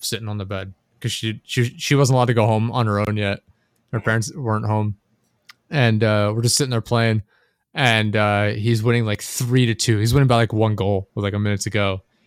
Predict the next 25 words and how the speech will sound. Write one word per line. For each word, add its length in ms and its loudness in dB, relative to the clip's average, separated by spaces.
And 80 -4
I 40 0
put 260 -2
two 240 2
goals 300 6
in 120 2
real 220 2
quick 260 0
at 80 0
the 80 -2
end 80 0
of 80 -2
the 60 -2
game, 260 -2
and 100 -4
I 60 -4
won. 420 -4
I 60 -8
was 100 -8
like, 120 -14
"You 80 -12
got 160 -6
smoked!" 680 0
<laughs> 400 -12
Ugh. 240 -4